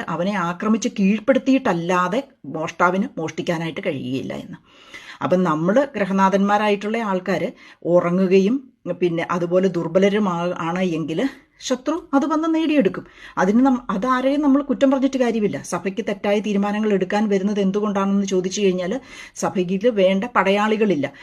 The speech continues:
അപ്പം നമ്മൾ രാവിലെ ഉച്ചയ്ക്കും വൈകുന്നേരം എല്ലാം എഴുന്നേറ്റിരുന്നിട്ട് അധികാരികളെ നമ്മൾ കുറ്റപ്പെടുത്തും, "അവരങ്ങനെ ചെയ്യുന്നു, ഇവരിങ്ങനെ ചെയ്യുന്നു" എന്ന്, എന്നൊക്കെ നമ്മൾ പറയും. നമ്മൾ ബൈബിളിൽ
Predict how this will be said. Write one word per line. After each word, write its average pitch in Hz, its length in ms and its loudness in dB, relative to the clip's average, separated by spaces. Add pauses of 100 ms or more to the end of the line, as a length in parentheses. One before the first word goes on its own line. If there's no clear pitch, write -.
(140)
അപ്പം 240 180 4
നമ്മൾ 233 260 2
രാവിലെ 214 340 2
ഉച്ചയ്ക്കും 220 360 0
വൈകുന്നേരം 208 440 2
എല്ലാം 196 300 2
എഴുന്നേറ്റിരുന്നിട്ട് 190 680 0 (200)
അധികാരികളെ 185 540 4
നമ്മൾ 180 220 -2
കുറ്റപ്പെടുത്തും, 170 580 -4 (840)
"അവരങ്ങനെ 170 460 4
ചെയ്യുന്നു, 165 300 -2
ഇവരിങ്ങനെ 165 480 0
ചെയ്യുന്നു" 156 440 -4
എന്ന്, 165 260 -2
എന്നൊക്കെ 165 320 -4
നമ്മൾ 147 240 0
പറയും. 135 260 -8 (380)
നമ്മൾ 170 180 4
ബൈബിളിൽ 175 560 4